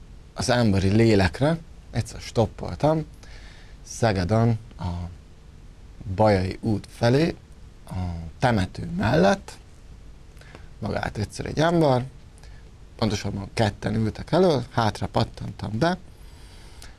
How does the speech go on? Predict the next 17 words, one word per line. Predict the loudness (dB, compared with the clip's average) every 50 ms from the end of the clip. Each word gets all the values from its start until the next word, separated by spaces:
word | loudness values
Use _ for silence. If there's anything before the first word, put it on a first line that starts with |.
| -20 -16 -8 -4
Egy | 0 4 4
olyan | 6 6 4 2 0 -6 -14 -8 -2
fél | 0 2 2 2
perc | 2 -2 -6 -8 -6 -4 -2
után | -2 0 2 2 4 4 4
valahogy | 2 2 0 0 0 0
jött | -2 -2 -2 -4
egy | -6 -4 -4
ilyen | -4 -4 -4 -4 -2
gondolat, | 2 4 4 6 6 6 6 6 4 4 0 -2 -8 -6
hogy | -2 -2 -2 0 2
mondjam | 2 4 4 4 6 6 6 6 6
azt | 4 2 2 -2 -4 -6
a | -8 -8 -8 -10 -12
sofőrnek, | -4 0 0 0 0 2 2 2 4 4 2 0 -2 -6 -10
hogy | -14 -14 -14 -16 -20 -20 -20 -20 -20 -20 -20 -2 2
„Uram, | 4 4 6 4 4 4 2